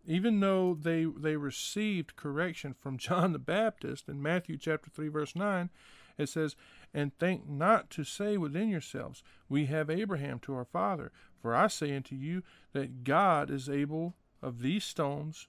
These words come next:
to raise up children unto Abraham." And then, uh,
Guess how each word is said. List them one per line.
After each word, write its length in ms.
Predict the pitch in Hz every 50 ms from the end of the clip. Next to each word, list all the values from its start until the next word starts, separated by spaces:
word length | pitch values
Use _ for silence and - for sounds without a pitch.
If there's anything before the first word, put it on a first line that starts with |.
| _
to 140 | - - 147
raise 360 | 135 135 143 147 147 143 131
up 220 | 190 240 240 - -
children 460 | - - 147 139 139 135 147 151 147
unto 200 | 147 143 - 170
Abraham." 500 | 175 208 233 202 180 113 123 123 120 - - _ _ _ _ _ _ _ _ _ _ _ - - - - _ _ _ _ _ _ _ _
And 160 | 147 135 147
then, 160 | 165 170 165
uh, 100 | 160 156